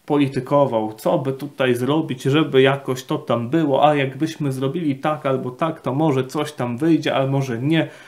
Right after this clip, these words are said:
Nie, on po prostu chciał zachować wiarę. Wziął sobie do serca te pouczenia świętego Pawła, kierowane do Tymoteusza, aby nastawać w porę i nie w porę, aby głosić tą wiarę, niezależnie od tego, co się będzie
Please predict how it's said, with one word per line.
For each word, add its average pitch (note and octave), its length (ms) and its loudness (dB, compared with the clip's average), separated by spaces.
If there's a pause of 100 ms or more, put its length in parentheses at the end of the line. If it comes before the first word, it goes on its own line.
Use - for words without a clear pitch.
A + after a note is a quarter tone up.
(400)
Nie, A#2 280 -6 (280)
on D3+ 220 -2
po C#3 100 -4
prostu C3 600 -6 (160)
chciał A#2+ 440 -4 (200)
zachować A#2 640 -12 (240)
wiarę. A2+ 440 -12 (840)
Wziął D3+ 440 0
sobie C#3 200 0
do C3 120 2
serca C#3 400 0
te C3 120 -12
pouczenia C#3 640 -4
świętego B2+ 440 -4
Pawła, C3+ 420 0
kierowane C#3+ 460 2
do C3+ 80 4
Tymoteusza, C#3+ 760 0 (600)
aby D3+ 160 4
nastawać D3+ 600 4
w - 60 -14
porę D3+ 320 0
i D3 140 -2
nie C#3 220 4
w C3+ 100 -6
porę, A2+ 300 -6 (300)
aby D3 200 4
głosić C#3+ 540 -2
tą C3+ 160 0
wiarę, C3+ 300 4
niezależnie C3+ 760 4
od B2 140 -10
tego, B2 240 -2
co C3+ 240 -6
się A#2 220 -4
będzie A#2+ 340 -6